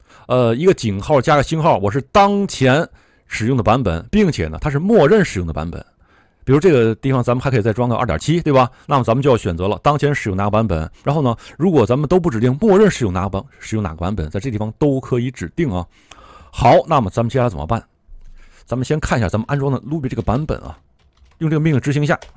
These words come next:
没问题吧？二点六点五完全的可以啊。接下来干什么？咱们再看一下G E M。G E M相当于什么？G E M就相当于NodeJ S里面的N P M包管理器。咱们看一下啊，这是它的最新版本，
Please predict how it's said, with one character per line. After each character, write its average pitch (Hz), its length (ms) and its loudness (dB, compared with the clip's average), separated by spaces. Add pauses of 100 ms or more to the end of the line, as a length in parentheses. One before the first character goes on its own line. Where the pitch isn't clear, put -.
(500)
没 175 40 4
问 190 60 4
题 160 60 4
吧？ 175 180 4 (120)
二 165 100 2
点 151 80 2
六 160 100 6
点 139 80 4
五 107 220 0
完 127 100 0
全 135 80 -2
的 127 80 -4
可 127 140 -2
以 98 80 0
啊。 98 100 -2 (440)
接 - 180 6
下 147 140 4
来 113 80 6
干 120 120 4
什 95 120 0
么？ 107 120 0 (380)
咱 123 100 -2
们 147 60 -2
再 170 100 4
看 160 140 0
一 - 20 0
下 139 100 2
G 196 280 0
E 160 160 -2
M。 147 280 -2
G 185 120 -8
E 190 60 4
M 202 100 6
相 156 140 0
当 101 80 2
于 - 20 -2
什 87 100 -4
么 82 80 -8 (280)
？G 240 160 6
E 180 80 8
M 202 300 4
就 156 300 2
相 180 460 0
当 170 220 2
于 151 100 0
NodeJ 175 440 0
S 180 180 -2
里 90 80 -4
面 90 120 -2
的 95 60 -4
N 190 220 0
P 147 180 -6
M 139 240 -4
包 151 100 0
管 143 160 -2
理 85 60 -6
器。 - 260 -10
咱 117 80 -10
们 123 60 -10
看 - 180 -10
一 101 40 -10
下 - 80 -18
啊， - 100 -20 (1500)
这 - 40 -20
是 117 80 -2
它 135 60 2
的 120 40 2
最 117 140 -4
新 117 40 -2
版 123 140 0
本， 85 180 -6